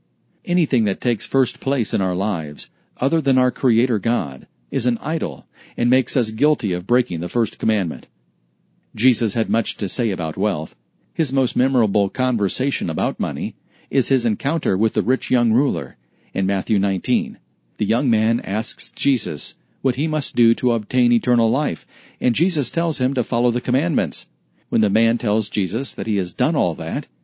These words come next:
Jesus tests his ability to obey the first commandment and tells him to sell all his possessions and give it to the poor and follow him.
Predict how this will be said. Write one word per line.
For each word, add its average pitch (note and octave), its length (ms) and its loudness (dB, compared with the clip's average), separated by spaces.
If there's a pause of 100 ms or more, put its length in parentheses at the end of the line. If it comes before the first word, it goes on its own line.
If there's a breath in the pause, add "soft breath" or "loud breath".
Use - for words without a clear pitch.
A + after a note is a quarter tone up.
(280)
Jesus A2+ 380 0
tests - 600 -4
his A#2+ 180 0
ability A2 500 0
to A#2+ 200 2
obey A#2+ 300 2
the A#2+ 120 2
first - 440 -4
commandment F#2+ 520 -2 (280 loud breath)
and A#2+ 120 -2
tells C#3+ 280 0
him D3+ 160 -2
to A2+ 100 2
sell C3 260 0
all A#2 300 2
his D3+ 180 -4
possessions A#2+ 640 0 (240 soft breath)
and A2+ 140 -2
give A2 160 2
it A#2 80 2
to D3 80 0
the D3+ 100 -2
poor F2 420 0 (220)
and B2 180 0
follow G#2 300 0
him. D#2+ 340 -4